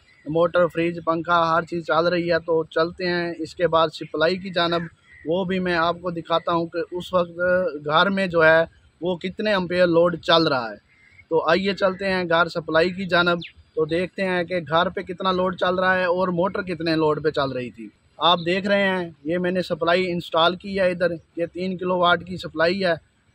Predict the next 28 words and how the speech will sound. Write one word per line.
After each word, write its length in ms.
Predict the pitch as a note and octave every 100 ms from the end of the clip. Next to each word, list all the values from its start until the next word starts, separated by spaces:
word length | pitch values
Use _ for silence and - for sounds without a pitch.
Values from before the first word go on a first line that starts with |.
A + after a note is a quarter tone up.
| -
तो 200 | E3 E3
आप 240 | D#3+ F3
screen 400 | E3+ E3 E3+ F3+
पे 120 | F3+
देख 280 | D#3+ F3 F3
रहे 120 | F#3
हैं 220 | F3+ F3 E3+
कि, 240 | F3+ F3
अ, 460 | E3 - D3+ D3+ D3+
घर 300 | C3+ D3+ F3
पे 180 | F#3 F3
जो 120 | E3+
है 260 | E3+ E3+
पौने 520 | E3+ D3+ - D#3 F3 E3+
सात 280 | E3+ E3+ E3+
ampere, 520 | E3+ E3+ E3+ E3 E3+
छः 200 | - E3+
इशारिया 380 | E3 F3+ E3+ E3+
अस्सी 380 | D#3+ D#3+ - F3+
इक्यासी 360 | E3+ E3+ D#3 F3+
ampere 300 | E3 E3+ E3+
load 280 | D#3+ E3+
जो 180 | E3 E3+
घर 280 | D3+ D3+ E3
भी 140 | F#3
चल 220 | F#3 F3 E3+
रहा 220 | E3+ E3
है 120 | D#3